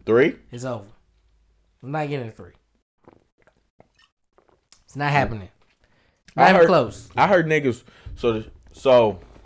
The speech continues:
Speaker 2: No,
Speaker 1: if you
Speaker 2: not
Speaker 1: don't
Speaker 2: even,
Speaker 1: know,
Speaker 2: not even three P M or four P M.
Speaker 1: Willie Wilson gave out two hundred thousand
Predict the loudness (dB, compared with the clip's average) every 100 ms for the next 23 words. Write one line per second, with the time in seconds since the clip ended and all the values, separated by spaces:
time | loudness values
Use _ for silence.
0 | _ _ -8 -4 -2 2 6 6 8 8
1 | 8 8 8 6 0 -2 -4 -4 -2 0
2 | 2 0 -2 -2 -2 -4 -4 -8 -8 2
3 | 4 4 6 4 4 -4 0 2 2 0
4 | -2 -2 -4 -2 -2 -2 -4 -4 -6 -10
5 | -12 -18